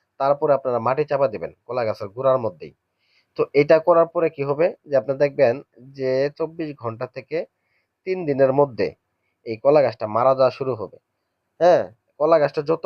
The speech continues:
মারা যাবে তার লিঙ্গটা বলতে দেখা যাচ্ছে তত তার যৌন শক্তিটাও তত কমতে থাকবে দিনকে দিন। এটা বিশেষ করে প্রথম আট ঘন্টা থেকে শুরু হয়। প্রথম আট ঘন্টায় তার লিঙ্গটা দেখবেন যে কাজ করবে না, তার জনশক্তি চাহিদা আসবে না।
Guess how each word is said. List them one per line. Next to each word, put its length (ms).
মারা 220
যাবে 140
তার 160
লিঙ্গটা 400
বলতে 220
দেখা 160
যাচ্ছে 120
তত 140
তার 200
যৌন 160
শক্তিটাও 400
তত 140
কমতে 280
থাকবে 280
দিনকে 320
দিন। 140
এটা 200
বিশেষ 260
করে 200
প্রথম 260
আট 200
ঘন্টা 300
থেকে 240
শুরু 260
হয়। 200
প্রথম 260
আট 80
ঘন্টায় 360
তার 160
লিঙ্গটা 440
দেখবেন 360
যে 60
কাজ 200
করবে 280
না, 40
তার 180
জনশক্তি 440
চাহিদা 320
আসবে 260
না। 100